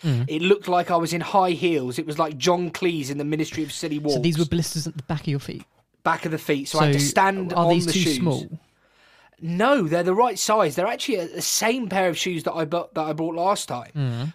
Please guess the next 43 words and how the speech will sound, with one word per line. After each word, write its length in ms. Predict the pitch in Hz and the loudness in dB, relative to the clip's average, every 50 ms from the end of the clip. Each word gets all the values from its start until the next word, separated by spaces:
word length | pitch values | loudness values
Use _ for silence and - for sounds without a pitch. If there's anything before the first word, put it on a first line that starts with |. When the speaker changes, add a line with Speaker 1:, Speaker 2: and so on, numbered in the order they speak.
| _ | _
Speaker 2:
But 80 | - - | -10 -6
I 100 | 151 156 | -6 -4
just 200 | 151 185 175 - | -2 -2 -2 0
don't 180 | 196 175 175 170 | 0 0 0 0
know 140 | 170 165 | -2 -2
why 180 | 156 156 160 165 | 0 0 2 2
they're 140 | 156 147 143 | 2 0 2
rubbing 300 | 151 170 175 165 151 139 | 4 4 4 4 0 -4
so 180 | 120 - 127 120 | -4 -6 -6 -4
bad. 260 | 123 131 131 131 127 | -4 -4 -6 -6 -4
So 100 | - 165 170 | -4 -2 0
honestly, 420 | 185 190 190 180 - - 151 139 | 2 2 2 0 -2 -2 -4 -2
when 180 | 139 165 180 185 | 0 2 4 4
I 60 | 175 | 4
was 200 | 170 165 - - | 4 2 0 0
walking 300 | 170 160 156 - 165 156 | -2 -2 -2 -2 -4 -4
home, 320 | 147 156 147 135 127 127 120 - - - - - - | 0 0 0 0 -2 -6 -8 -12 -18 -20 -16 -8 -4
I 60 | 151 | -2
was 140 | 143 147 143 | -2 -2 -2
getting 260 | - 175 156 147 147 143 | -2 -2 -2 -2 -2 -4
the 60 | 147 | -4
strangest 1000 | - - - - - - 151 151 175 180 180 180 180 175 165 151 165 156 - - | -4 -2 -4 -4 -4 -4 0 2 4 4 4 2 0 -2 -2 -2 -2 -2 -2 -2
looks. 520 | 156 151 139 117 110 104 - - - - - _ - - - - - _ - 135 | -2 -2 -2 -4 -6 -10 -14 -14 -14 -14 -16 _ -20 -20 -20 -20 -20 _ -10 -6
Um, 260 | 131 131 135 139 156 165 | -6 -4 -4 -6 -4 -4
as 160 | 156 143 160 | -2 0 2
I 80 | 156 | 2
s-, 140 | 151 151 - - - | 2 0 -2 -6 -4
it 100 | 196 214 | -2 -2
looked 160 | 247 262 220 | -2 2 2
like 160 | 208 202 202 | 2 4 4
I 60 | 202 | 4
was 160 | 185 180 160 180 | 2 2 2 4
walking 320 | 190 196 - - 175 165 | 4 4 4 2 0 -4
in 80 | 160 156 | -2 0
high 220 | 160 165 160 143 | 2 2 2 2
heels. 500 | 160 160 147 120 107 120 123 - - - _ - - - - - - | 2 2 0 0 -2 -6 -12 -16 -18 -18 _ -20 -20 -20 -20 -14 -8
Um, 240 | 143 143 143 147 156 | -6 -4 -4 -2 -2
it 120 | 160 156 | -2 -2
was 140 | 156 156 147 | -2 0 0
not 300 | 165 170 185 180 165 - 170 | 0 2 2 2 2 0 -2
a 40 | |
pretty 300 | 151 - 151 139 131 135 | -2 0 -2 -2 -2 -4
sight. 480 | 120 - - 117 113 113 - - - | -6 -6 -6 -6 -6 -8 -14 -18 -20